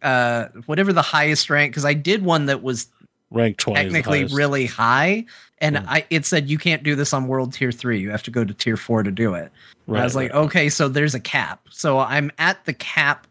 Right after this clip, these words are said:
Speaker 1: for Nightmare Dungeons
Speaker 2: Oh.
Speaker 1: of what I can do. And
Speaker 2: Hmm.
Speaker 1: even then, like, there's some that are interesting. Like, there's certainly some mechanics in the nightmare dungeons where I'm like, "Whew, that one was
Speaker 2: Well,
Speaker 1: in-,
Speaker 2: if
Speaker 1: a
Speaker 2: you can
Speaker 1: bit more
Speaker 2: clear,
Speaker 1: intense,"
Speaker 2: if you
Speaker 1: but
Speaker 2: can clear max level nightmare dungeons, so you get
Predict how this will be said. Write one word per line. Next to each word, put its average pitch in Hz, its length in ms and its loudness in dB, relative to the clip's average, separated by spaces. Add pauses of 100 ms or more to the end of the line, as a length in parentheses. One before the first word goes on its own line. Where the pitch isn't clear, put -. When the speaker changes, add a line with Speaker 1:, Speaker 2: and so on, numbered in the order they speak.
(140)
Speaker 1:
for - 140 -8
Nightmare 135 440 0
Dungeons 120 640 -4
Speaker 2:
Oh. 104 200 2
Speaker 1:
of 117 140 -2
what 127 300 2
I 127 140 2
can 117 260 -8
do. 151 420 0 (480)
And 151 220 2
Speaker 2:
Hmm. - 100 -8
Speaker 1:
even 233 460 0
then, 135 640 0 (140)
like, 131 460 0 (420)
there's 196 160 4
some 269 300 2
that 247 120 4
are 165 160 2
interesting. 202 960 0 (220)
Like, 139 300 -2
there's 156 280 0
certainly 196 340 0
some 175 240 0
mechanics 147 560 -2
in 151 100 -2
the 147 60 -2
nightmare 143 360 0
dungeons 139 420 -2
where 131 100 -4
I'm 123 100 -2
like, 107 260 -2
"Whew, 196 200 0 (100)
that 156 240 2
one 127 180 -4
was 104 300 -6
Speaker 2:
Well, 110 120 -2
Speaker 1:
in-, 107 80 -10
Speaker 2:
if - 160 -6
Speaker 1:
a 147 80 0
Speaker 2:
you - 60 4
can 123 120 0
Speaker 1:
bit 139 180 -2
more 135 100 -2
Speaker 2:
clear, 143 180 4
Speaker 1:
intense," 113 440 -6
Speaker 2:
if 127 160 -2
you 151 80 2
Speaker 1:
but - 60 -6
Speaker 2:
can 143 160 0
clear 147 340 2
max 113 360 2
level 110 200 2
nightmare 98 460 -2
dungeons, 92 440 -6
so 113 280 2
you 117 200 -2
get 127 180 2